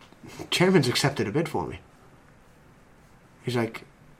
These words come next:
"Call you back." Hangs up. <laughs> Five minutes later, calls me back, goes, "Hughie, if you wanna go, you go." He goes, "I'm fed up."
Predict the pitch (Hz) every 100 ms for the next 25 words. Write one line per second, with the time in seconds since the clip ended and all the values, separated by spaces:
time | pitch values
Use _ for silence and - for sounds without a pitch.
0 | - - - - - - - - - -
1 | 139 131 104 - - - - - 117 107
2 | 117 - - - - - - - - -
3 | - - 123 120 120 113 117 113 113 113
4 | 107 104 104 98 107 104 - - - -
5 | - 113 139 139 - - - - - -
6 | 110 143 143 123 123 110 101 98 92 -
7 | - - - - - 113 101 117 - 82
8 | 87